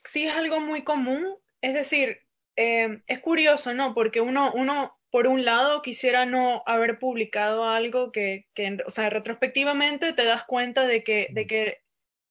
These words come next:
Speaker 1: de que era un libro crudo, pero en ese momento sí era importante hacer eso, porque fue a partir de esa publicación que, que yo empecé a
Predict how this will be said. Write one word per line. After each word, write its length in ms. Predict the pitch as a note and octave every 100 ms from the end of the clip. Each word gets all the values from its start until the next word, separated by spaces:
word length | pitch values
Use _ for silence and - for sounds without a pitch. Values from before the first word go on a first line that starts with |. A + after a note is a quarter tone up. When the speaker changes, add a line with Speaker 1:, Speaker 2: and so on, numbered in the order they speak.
| -
Speaker 1:
de 120 | G#3+
que 200 | A#3 A3+
era 120 | A#3+
un 120 | B3+ B3+
libro 360 | B3+ B3+ B3
crudo, 640 | B3+ B3 B3+ C4 C4 D#4 - _ _ _ _ _ _ _ _ _ _
pero 640 | C4 C4 C4 C4 C#4 C#4+ - _ _ _ _ _ _ _ _ _ _ _ -
en 220 | B3+ B3+
ese 320 | D#4+ F4+ F4
momento 680 | B3+ A#3 B3 D4+ C4+ A3 A3+
sí 260 | - - C#4+
era 180 | C4 C4
importante 760 | A3+ A3+ A3 B3 B3 A3+ G#3
hacer 400 | - G3+ - A3
eso, 380 | G#3+ G3+ - - -
porque 760 | A3 G#3 A3 G#3 G#3+ G3 - _
fue 160 | - C#4
a 140 | C#4+
partir 640 | C4+ A#3 - C#4 D4 C#4+
de 100 | A#3+
esa 240 | A#3 C4 B3+
publicación 800 | B3 A3+ G#3+ A3 - C4+ C4 A3
que, 360 | G#3+ G#3 - -
que 140 | A3
yo 120 | A3+
empecé 560 | A3+ A3+ A#3 - A#3 A3+
a 360 | A3+ G#3 G3